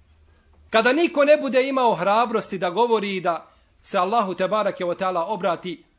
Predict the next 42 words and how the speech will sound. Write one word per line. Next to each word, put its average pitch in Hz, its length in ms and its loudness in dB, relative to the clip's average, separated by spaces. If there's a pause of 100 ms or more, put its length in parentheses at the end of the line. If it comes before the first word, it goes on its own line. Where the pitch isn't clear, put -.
(160)
kada 247 240 2
budu 311 260 0
ljudi 277 400 0
išli 269 200 -2
od 233 160 2
poslanika 226 640 -2
do 214 120 -2
poslanika 214 720 -6 (340)
da 190 140 2
mole 277 260 6
Allaha 233 420 4
dželešanu 214 460 -2
da 202 100 -4
počne 208 400 -2
obračun, 208 520 -4 (240)
niko 220 460 -4 (240)
neće 202 300 -4
smjeti 180 280 -12
progovoriti 135 540 -12
do 180 120 -4
našeg 220 300 -2
poslanika 185 420 -8
Muhameda 160 400 -10
sallallahu 151 500 -8
alejhi 123 200 -12
ve 120 80 -18
selleme. 120 280 -16 (580)
On 320 280 4
će 285 140 -2
jedini 285 480 0
biti 240 300 -4
taj 294 240 6
koji 254 220 -4
će 240 100 -6
imati 262 260 -6
hrabrosti 240 540 0
da 208 100 -2
Allahu 226 360 0
dželešanu 220 360 -4
padne 226 280 -2
na 196 100 -6
seždu 180 320 -4